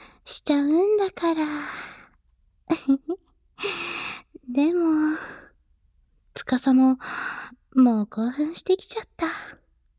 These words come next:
今日一日、先輩のかっこいいところも、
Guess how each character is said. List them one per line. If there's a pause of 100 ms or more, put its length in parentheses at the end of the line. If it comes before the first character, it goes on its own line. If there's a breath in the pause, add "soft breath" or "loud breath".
(2000)
今
日
一
日、 (380 loud breath)
先
輩
の
か
っ
こ
い
い
と
こ
ろ
も、